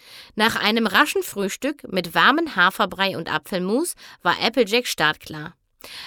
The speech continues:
Als sie aus dem Haus trat, standen Fluttershy und Rarity schon bereit. Yippie! Sie hatte ein gutes Gefühl beim Anblick der beiden. „Guten Morgen, Mädels!“ „Hallo, Süße“,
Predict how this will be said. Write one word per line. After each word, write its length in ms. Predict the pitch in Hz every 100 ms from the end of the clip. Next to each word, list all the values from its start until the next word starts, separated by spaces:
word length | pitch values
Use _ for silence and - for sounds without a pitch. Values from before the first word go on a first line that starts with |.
| -
Als 220 | - 302 -
sie 120 | -
aus 140 | 202
dem 240 | 180 175 208
Haus 260 | 254 -
trat, 400 | - 151 185 233 -
standen 420 | - 214 196 151
Fluttershy 720 | - 160 190 196 247 247 277 -
und 280 | 302 233
Rarity 400 | 160 151 180 277
schon 240 | 294 165 180
bereit. 540 | 262 92 95 - - _ _ _ _ _ _ _ _ _ _ - - _
Yippie! 880 | 175 185 440 554 302 220 165 156 175 _ _ _
Sie 260 | 208 226
hatte 200 | 285 294
ein 140 | 190 220
gutes 320 | 349 359 -
Gefühl 300 | 294 247 226
beim 200 | 185 185
Anblick 380 | 170 165 160 -
der 100 | 160
beiden. 400 | 156 151 156 156 _ - -
„Guten 240 | - 156 254
Morgen, 280 | 311 392 359
Mädels!“ 600 | 311 311 311 330 - - _ _ _ - - -
„Hallo, 360 | 285 302 302 302
Süße“, 680 | 247 285 277 - 170 165